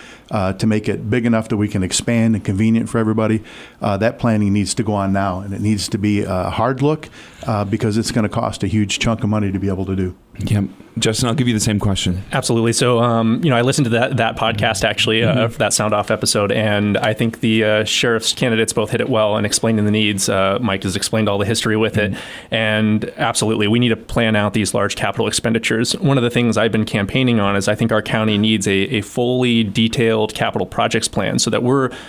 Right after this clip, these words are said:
Speaker 3: better forecasting how we're gonna be spending money on these big projects going forward into the future.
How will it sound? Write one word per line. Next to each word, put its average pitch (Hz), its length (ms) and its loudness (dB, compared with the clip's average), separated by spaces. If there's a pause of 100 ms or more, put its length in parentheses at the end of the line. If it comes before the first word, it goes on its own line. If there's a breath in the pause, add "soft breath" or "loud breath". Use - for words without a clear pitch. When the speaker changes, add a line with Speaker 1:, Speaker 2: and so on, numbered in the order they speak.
(140)
Speaker 3:
better 147 240 2
forecasting 107 920 0
how 123 240 -2
we're 131 80 2
gonna 123 120 2
be 107 80 0
spending 107 360 0
money 104 220 2
on 101 80 2
these 101 160 0
big 98 220 -4
projects 110 560 -2 (320 loud breath)
going 110 180 2
forward 110 240 0
into 101 140 0
the 92 80 -2
future. 107 520 -2